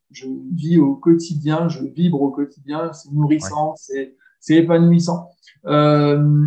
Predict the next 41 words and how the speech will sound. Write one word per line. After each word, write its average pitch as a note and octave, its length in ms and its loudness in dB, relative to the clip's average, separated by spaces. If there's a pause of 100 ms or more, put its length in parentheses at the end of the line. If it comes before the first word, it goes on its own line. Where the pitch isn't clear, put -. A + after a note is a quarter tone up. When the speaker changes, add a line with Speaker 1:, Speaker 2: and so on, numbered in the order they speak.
(160)
Speaker 1:
et D3+ 120 4
donc, E3+ 260 2
ça D3+ 120 -8
donne D3 200 -2
toujours E3+ 420 -2
envie D#3+ 260 -6
d'aller C#3+ 220 0
plus - 180 -14
loin, D#3 300 -4
de C#3+ 80 -2
découvrir C#3+ 480 -10
davantage. D3 800 -6 (340)
Euh, C#3 480 -2
et C#3+ 100 0
aujourd'hui, C#3 460 0
c'est D#3 180 -8
vrai D#3 300 -2
que D3+ 300 0
dans C#3+ 440 -2
un D3 100 -4
milieu E3+ 440 4
comme D3+ 200 -4
celui-là, D3 540 -4
c'est D3+ 360 -4
une C#3+ 260 -10
vraie C#3 220 -6
force. - 340 -8
Si D3 80 -12
on C#3+ 60 -2
n'est D3 160 -2
pas F3+ 160 -2
passionné, E3 800 -4 (120)
je - 140 -20
pense D#3 240 -4
qu'on C#3+ 180 -10
finit F3 320 -2
par F3 180 -6
se - 140 -6
lasser, D#3+ 880 2
se - 180 -16
décourager D3 920 -2